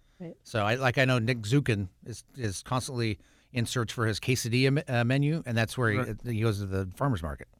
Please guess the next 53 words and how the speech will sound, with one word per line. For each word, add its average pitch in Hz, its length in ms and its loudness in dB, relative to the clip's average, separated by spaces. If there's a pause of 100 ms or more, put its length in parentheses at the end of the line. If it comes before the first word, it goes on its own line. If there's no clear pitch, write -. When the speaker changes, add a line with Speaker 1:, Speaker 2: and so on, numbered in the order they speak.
(140)
Speaker 1:
Jason 220 280 8
Speaker 3:
It's 202 80 2
Speaker 1:
Francis' 220 400 6
whole 196 160 6
story 196 300 4
about 175 180 4
why 185 140 2
he 185 120 -2
came 202 220 -4
here, 151 120 -4
you've 131 200 -14
probably 147 340 -6
heard 160 200 -10
that. - 180 -12 (100)
Speaker 3:
Yep. 131 300 4 (240)
Well, 127 120 2
he 131 120 0
was 117 120 -4
on 117 200 -2
the 117 80 -6
podcast. 117 680 -2
We 117 160 -6
have 120 180 -2
to 113 120 -6
reference 110 540 -2
that 95 200 -8
somewhere. 120 440 -6
He's, 127 180 -6 (540)
but 117 100 2
he 165 140 6
talked 139 320 4
about 101 320 0
it. 107 120 -4 (120)
And 143 140 8
I 175 100 8
met 208 240 10
him, 180 240 10
actually, 123 720 4 (440)
when 135 160 6
I 151 100 8
started, 156 640 6
uh, 135 160 6
Portland 160 380 4
Food 202 200 6
Adventures. 117 480 2
He 139 100 0
said, 135 240 4
"Meet 143 220 4
me 147 100 2
at 143 120 0
the 135 60 -8
farmer's 131 440 0
market." 143 400 -4